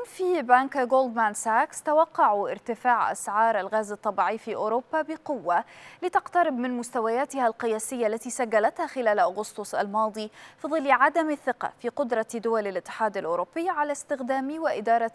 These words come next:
مخزوناتها من الغاز خلال الشتاء القادم. ومع وقف روسيا الغاز عبر Nord Stream واحد تظهر خيارات توريد الغاز المتاحة أمام أوروبا.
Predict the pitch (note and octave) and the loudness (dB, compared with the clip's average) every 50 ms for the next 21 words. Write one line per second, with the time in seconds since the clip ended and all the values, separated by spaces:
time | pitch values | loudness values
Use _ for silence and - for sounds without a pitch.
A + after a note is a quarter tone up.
0 | - A3+ A3 G#3+ - - - A3+ A3+ A#3+ C4+ C#4 - C4 B3 B3 B3 B3 B3 - | -8 -8 -8 -8 -10 -10 -10 -4 -2 -2 -2 -2 -2 -4 0 0 0 0 -2 -6
1 | - - - _ _ - A#3 C#4+ E4+ F#4 E4 C#4+ A3+ A3 A3 A3+ A3 - - - | -16 -20 -20 _ _ -2 0 0 2 2 0 0 0 2 2 2 2 -2 -8 -8
2 | A#3+ A3 G#3 F#3+ F#3 F#3 - - G3 - F#3+ E3+ - - - _ - - A#2+ - | -4 -4 -2 -2 -2 -4 -6 -10 -10 -8 -6 -6 -6 -8 -12 _ -10 -10 -10 -10
3 | A2 F#2+ - - _ _ - - - - - - - - A#3 C4+ E4+ F4+ F4 D4 | -12 -16 -16 -20 _ _ -20 -20 -20 -20 -20 -18 -2 4 6 6 6 6 6 6
4 | C4 B3 A#3+ A#3 E4 - - - - - C4 A#3+ G#3+ G3+ A3 A3+ A3 - - - | 8 8 8 6 4 2 2 -8 -10 -8 -4 -4 -2 -2 -2 -4 -6 -8 -8 -4
5 | A3+ G3 F#3 C#3 F#3+ G3+ G3 A3 A3 G#3+ G3+ - F#3+ - A3 G3+ G#3+ G#3 G3+ G#3 | -2 0 2 2 0 0 2 2 2 2 0 -2 2 2 2 2 2 0 0 0
6 | A3 B3 D4+ D#4+ D#4 - - - - - - C#4 C4 A#3+ A3+ G#3+ G#3+ G3+ F#3 F#3 | 0 2 2 0 0 -2 -8 -14 -16 -12 -8 -6 -6 -4 -4 -4 -2 -2 0 4
7 | A3+ B3 A#3+ A#3 - A#3+ A3 G#3+ G3 A3 G#3+ - - - - - - - _ _ | 6 6 6 4 2 -2 -2 -2 0 0 -2 -2 -2 -10 -20 -20 -20 -20 _ _
8 | - G#4+ G4+ F4+ F4+ E4+ E4+ E4 D#4+ - - D#4+ D4+ C#4+ C#4 C#4 C#4 C4+ - D4 | 4 4 4 6 4 4 4 4 0 2 2 4 4 6 6 4 4 2 0 -2
9 | C4+ A#3+ B3+ C4 C4 B3+ B3 A3 A3+ A3 A#3+ B3 A#3 A3+ A3 A3 G#3+ A3 - B3 | -2 -2 -2 -4 -2 0 0 0 2 2 0 -2 0 -2 -6 -6 -6 -4 -4 -4
10 | A#3 - - A#3+ E3+ A3 A3 G#3 G#3 G#3+ G#3 - G3 G3+ E3+ D#3 - _ - - | -4 -2 2 2 2 2 2 -2 -4 -4 -2 -2 0 -2 -2 -4 -6 _ -12 -14